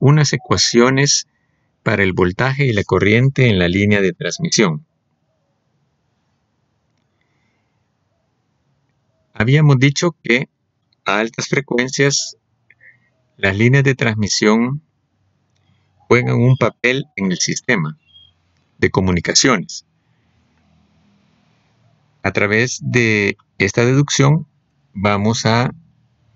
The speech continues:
encontrar unas ecuaciones con las cuales se describen cómo es el voltaje y la corriente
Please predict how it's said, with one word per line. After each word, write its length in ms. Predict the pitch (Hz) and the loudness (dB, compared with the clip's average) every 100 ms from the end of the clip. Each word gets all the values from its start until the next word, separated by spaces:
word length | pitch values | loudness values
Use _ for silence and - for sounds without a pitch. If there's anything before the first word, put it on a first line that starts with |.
| _ _ _ _ _ _ | _ _ _ _ _ _
encontrar 540 | 95 101 98 104 110 | -4 -2 -2 -2 -2
unas 240 | 123 135 - | 0 -2 -2
ecuaciones 760 | 156 160 - 143 147 156 - _ _ _ _ _ _ _ _ _ _ _ _ _ | -2 0 2 2 2 0 -6 _ _ _ _ _ _ _ _ _ _ _ _ _
con 160 | 127 101 | 0 0
las 160 | 98 | -2
cuales 640 | - - 117 131 139 - - _ _ _ _ _ _ _ _ _ _ _ _ _ _ _ | -4 -2 0 -2 -4 -4 -6 _ _ _ _ _ _ _ _ _ _ _ _ _ _ _
se 220 | _ - | _ -2
describen 680 | 117 107 - 143 160 175 175 _ _ _ _ _ _ _ _ | 0 -2 0 2 2 2 -4 _ _ _ _ _ _ _ _
cómo 260 | 123 135 | -2 2
es 140 | 139 139 | 2 0
el 80 | 117 | 0
voltaje 500 | 107 101 117 123 143 | 0 0 -4 -2 -2
y 60 | |
la 100 | 117 | -2
corriente 720 | 95 101 98 98 110 - - | -2 -2 0 0 -2 -8 -10